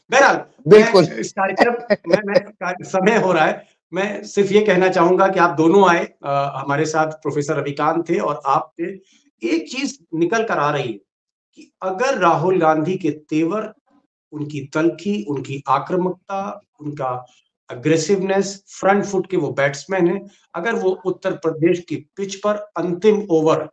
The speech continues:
Speaker 1: जो चल रहे होंगे final के फरवरी में, वो अच्छी तरह से खेल गए, slog over जिसे कहते हैं cricket में, अंतिम over, तो हो सकता है match का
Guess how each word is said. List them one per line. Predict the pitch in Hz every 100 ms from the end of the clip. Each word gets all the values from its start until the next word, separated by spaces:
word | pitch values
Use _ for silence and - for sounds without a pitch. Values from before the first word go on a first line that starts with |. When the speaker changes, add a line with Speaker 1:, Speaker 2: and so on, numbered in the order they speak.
| _
Speaker 1:
जो | 139
चल | - 202
रहे | 180
होंगे | 165 156 156
final | 151 135 139
के | 135 147 _ _ -
फरवरी | 143 143 143
में, | - - _ _ 190
वो |
अच्छी | - 175 - 233
तरह | 190 190
से | 185 170
खेल | - 185
गए, | 160 131
slog | - 180 202 185
over | 170 165
जिसे | 147 160
कहते | 156 131 120 139
हैं | 117
cricket | 147 127 127 -
में, | 123
अंतिम | 143 135 143 135
over, | 120 120 - _ _ _ _ _ _
तो | 156
हो | - 247
सकता | 220 214 202
है | 190 208
match | 165 143 165 175
का | - 180 180 -